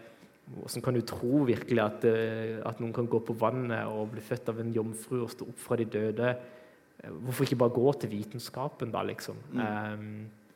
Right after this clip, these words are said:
Speaker 1: så, så spørsmål knyttet til relevan-, Bibelens relevans, troverdighet, moral,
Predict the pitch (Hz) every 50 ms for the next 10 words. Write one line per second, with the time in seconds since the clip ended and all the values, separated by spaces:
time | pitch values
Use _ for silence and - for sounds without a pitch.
0 | _ - _ - _ _ _ _ _ _ - - 165 160 165 - - 165 160 156
1 | 143 147 - - 165 165 165 - 156 131 - - 127 120 - 135 - 143 123 117
2 | 117 113 113 120 120 - 135 131 127 127 127 117 - - 107 107 110 117 117 120
3 | 135 135 - 101 101 - - - - 131 120 117 113 113 110 110 117 123 123 -
4 | - - - - - - - - _ _ _ - 123 117 120 123 139 170 185